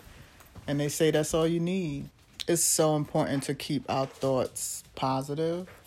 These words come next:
because,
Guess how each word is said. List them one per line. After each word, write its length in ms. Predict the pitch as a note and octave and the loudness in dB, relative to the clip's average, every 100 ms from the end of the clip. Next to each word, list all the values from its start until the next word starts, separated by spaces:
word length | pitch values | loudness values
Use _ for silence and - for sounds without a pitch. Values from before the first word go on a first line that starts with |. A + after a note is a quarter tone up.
| - - - - - - - - - - - - _ _ - | -20 -20 -20 -20 -20 -20 -20 -20 -20 -20 -20 -20 _ _ -10
because, 1040 | C#3+ - C#3+ C3+ C3 B2+ B2+ - - - | -8 -4 -4 -2 -2 -4 -6 -10 -16 -18